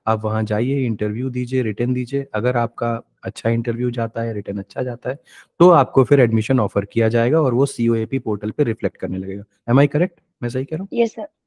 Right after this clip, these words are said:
Speaker 2: अ, और सीओपी portal पे दिखने के बाद सिर्फ आपको fees fill करनी होती है, अगर आपको offer मिल रहा है तो। फिर आपको final आपकी कॉल
Speaker 1: आपको
Speaker 2: है।
Speaker 1: फीस जमा करनी पड़ेगी। वो भी सीओएपी portal के जरिए ही होती है कि वो आईआईटी की अपनी website पे जा करके
Speaker 2: वो
Speaker 1: होती है?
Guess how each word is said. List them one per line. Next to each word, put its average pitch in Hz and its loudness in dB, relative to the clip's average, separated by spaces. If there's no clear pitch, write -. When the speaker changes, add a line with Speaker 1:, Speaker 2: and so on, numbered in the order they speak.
Speaker 2:
अ, - 0
और 233 4
सीओपी 247 0
portal 233 -2
पे 269 0
दिखने 247 -4
के 269 -6
बाद 262 2
सिर्फ 302 4
आपको 294 2
fees 262 -2
fill 214 2
करनी 175 -2
होती 170 -6
है, 165 -10
अगर 208 4
आपको 208 6
offer 202 0
मिल 175 -2
रहा 160 -8
है 165 -12
तो। 175 -10
फिर 247 0
आपको 240 2
final 208 -2
आपकी 185 -8
कॉल 175 -4
Speaker 1:
आपको 156 0
Speaker 2:
है। - 6
Speaker 1:
फीस - 2
जमा 123 2
करनी 107 0
पड़ेगी। 101 -2
वो 131 6
भी 180 6
सीओएपी 165 4
portal 175 0
के 180 2
जरिए 175 0
ही 190 0
होती 180 -4
है 185 -2
कि 170 -6
वो 156 -4
आईआईटी 123 -4
की 135 -4
अपनी 127 -4
website 113 -6
पे 117 -6
जा 107 -6
करके 104 -10
Speaker 2:
वो 165 -2
Speaker 1:
होती 285 2
है? 98 -16